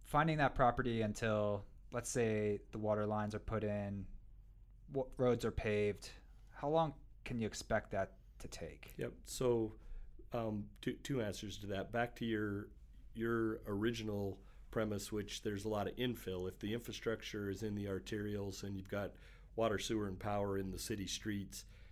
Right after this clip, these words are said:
Speaker 2: and you're taking a two-acre tract and trying to do three or four or five lots,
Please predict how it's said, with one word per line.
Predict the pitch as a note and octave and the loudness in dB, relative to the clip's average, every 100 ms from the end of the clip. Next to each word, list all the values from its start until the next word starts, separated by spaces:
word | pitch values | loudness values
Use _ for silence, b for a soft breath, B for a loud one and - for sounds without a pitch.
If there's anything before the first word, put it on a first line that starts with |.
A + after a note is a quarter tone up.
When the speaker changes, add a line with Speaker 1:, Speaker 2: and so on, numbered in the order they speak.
| b - | b -4
Speaker 2:
and | G#2 | 0
you're | G2 | 0
taking | F#2+ A2 G2+ G#2 G2 | 0 -2 -2 -4 -4
a | F2+ F2+ F2 G2+ - - - | -4 -4 -8 -10 -14 -16 -8
two-acre | - A2 G2+ G2 | 0 0 0 -2
tract | F#2 G2 F#2 F2+ F#2 | -4 -2 -2 -2 -8
and | F2+ | -4
trying | G2+ F2+ | -2 -2
to | |
do | F2+ F#2 | -2 -4
three | - G2+ | -2 -4
or | F#2 | -2
four | - G2 | -2 -2
or | F2+ | -2
five | - F2 E2+ | -2 -4 -2
lots, | F#2 F#2 G2+ | -2 -2 -4